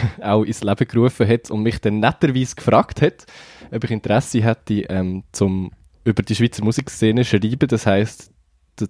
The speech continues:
Podcast hier ist nicht das Einzige, was ich für, für Viral mache, sondern ich schreibe auch eins bis zweimal im Monat auch schriftlich irgendwelche Porträts oder Reviews über, über Musik und Künstler und Künstlerinnen, wo mir, ähm,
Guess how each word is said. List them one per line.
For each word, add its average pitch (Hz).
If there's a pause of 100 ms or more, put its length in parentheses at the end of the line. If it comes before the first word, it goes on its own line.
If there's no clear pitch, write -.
(120)
Podcast 123
hier 110
ist 107
nicht 107
das 80
Einzige, 113
was 117
ich 120
für, - (260)
für 107
Viral 104
mache, 107 (380)
sondern 98
ich 98
schreibe 98
auch 92
eins 95
bis -
zweimal 98
im 190
Monat 95 (680)
auch 95
schriftlich 113
irgendwelche 101
Porträts 104
oder 95 (440)
Reviews 143
über, 113 (100)
über 104
Musik 120
und 98 (120)
Künstler 110
und 98
Künstlerinnen, 101 (140)
wo 95
mir, 95 (380)
ähm, 85